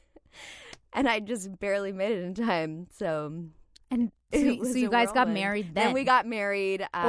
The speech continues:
Speaker 2: Or did you
Speaker 1: three
Speaker 2: wait?
Speaker 1: months later.
Speaker 2: Okay, I was
Speaker 1: Yeah.
Speaker 2: like,
Speaker 1: We decided we should take a
Speaker 2: "June."
Speaker 1: little time to get to know each other.
Speaker 2: Yeah,
Speaker 1: <laughs>
Speaker 2: that seems reasonable.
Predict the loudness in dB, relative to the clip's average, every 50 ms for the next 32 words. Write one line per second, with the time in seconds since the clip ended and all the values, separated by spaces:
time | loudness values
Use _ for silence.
0 | 4 4 2 0 -2 -2 -2 0 0 0 0 -2 -4 -8 -10 -10 -10 -10 -8 -2
1 | 0 2 2 2 0 -4 -4 -4 -2 0 2 2 2 2 2 2 2 0 -2 -8
2 | -14 -18 _ _ -14 -12 -10 -10 -6 -2 0 0 0 0 2 2 4 4 6 6
3 | 6 6 6 4 4 0 -2 -4 -6 -8 -8 -8 -8 -8 -10 -10 -12 -12 -12 -12
4 | -12 -12 -10 -10 -10 -12 -12 -10 -8 -4 2 4 6 6 6 6 6 6 6 6
5 | 4 4 2 0 -2 0 0 0 2 2 4 4 2 2 4 4 4 4 6 6
6 | 4 4 4 2 2 0 -2 -2 -4 -6 -10 _ _ -6 -4 -2 0 0 0 2
7 | 2 2 4 4 4 4 4 4